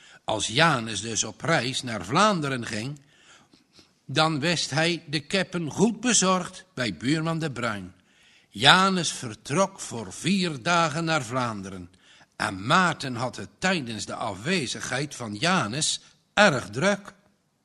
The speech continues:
Janus kwam opgetogen weer terug. Hij had het best naar zijn zin gehad bij zijn enige zuster en zwager. En de kinderen had hij allemaal gezien en gesproken.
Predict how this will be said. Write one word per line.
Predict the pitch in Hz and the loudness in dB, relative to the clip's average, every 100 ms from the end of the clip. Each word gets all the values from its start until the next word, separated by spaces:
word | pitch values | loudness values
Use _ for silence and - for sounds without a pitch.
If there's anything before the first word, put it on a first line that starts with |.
| - - - - - - _ | -20 -20 -20 -20 -20 -20 _
Janus | 90 127 160 180 170 160 - | 0 6 6 6 4 2 0
kwam | 143 139 | 0 0
opgetogen | 170 190 - 175 - 156 175 170 143 160 | 0 -2 -6 -6 -4 -2 0 0 -2 -2
weer | 160 143 | -2 -4
terug. | 135 127 117 - - _ _ _ _ _ _ - - | -4 -4 -4 -8 -18 _ _ _ _ _ _ -20 -4
Hij | - | 2
had | 135 180 | 4 4
het | 185 120 | 4 6
best | 202 190 - | 6 6 2
naar | 185 151 | 2 2
zijn | 165 | 2
zin | 131 220 226 | 2 2 0
gehad | 165 185 185 175 - - - | 0 2 2 0 -8 -14 0
bij | 214 190 | 4 4
zijn | 185 180 | 2 0
enige | 196 190 175 156 156 | 2 2 2 0 2
zuster | 147 165 - 165 | 2 2 2 0
en | 151 151 | 0 0
zwager. | 131 160 151 110 113 - - - _ | 0 2 2 0 -8 -14 -20 -20 _
En | 151 139 | -2 0
de | 131 | -4
kinderen | - - 170 196 180 180 170 | -6 -2 0 2 0 -2 0
had | 151 165 | -2 -2
hij | 180 - | -4 -2
allemaal | 185 180 196 190 190 | 2 4 4 4 0
gezien | 160 185 151 208 | 0 0 2 0
en | 202 196 | 0 0
gesproken. | 190 - - 151 131 101 - 101 | 0 -2 -2 -4 -4 -6 -14 -18